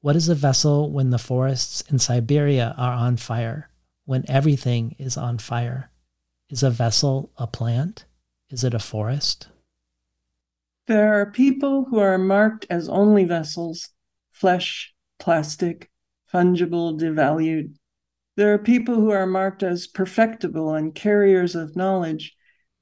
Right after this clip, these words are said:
Speaker 2: people marked as expendable and carriers of disease. There are vessels marked to work, people marked to die. There is the imagination as vessel.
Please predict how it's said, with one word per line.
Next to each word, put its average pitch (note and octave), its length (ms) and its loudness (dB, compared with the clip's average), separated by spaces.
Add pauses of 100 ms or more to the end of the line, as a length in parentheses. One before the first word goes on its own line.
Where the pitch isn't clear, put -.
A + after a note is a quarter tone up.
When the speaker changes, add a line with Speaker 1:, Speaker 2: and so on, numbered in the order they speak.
(100)
Speaker 2:
people A#3 260 4
marked G3 340 2
as F3 220 -2
expendable F#3 760 2
and E3 160 -8
carriers F#3+ 560 2
of D#3 160 -2
disease. E3+ 720 0 (520)
There F#3 180 0
are G3 140 4
vessels G#3 560 2
marked F#3 400 -2
to F3 120 -2
work, F#3+ 480 0 (440)
people G3+ 360 0
marked F3 420 -2
to D#3 80 -6
die. E3 680 -2 (460)
There F3 200 0
is E3+ 220 0
the E3+ 180 2
imagination F3+ 800 2
as E3+ 200 -2
vessel. D#3+ 640 -2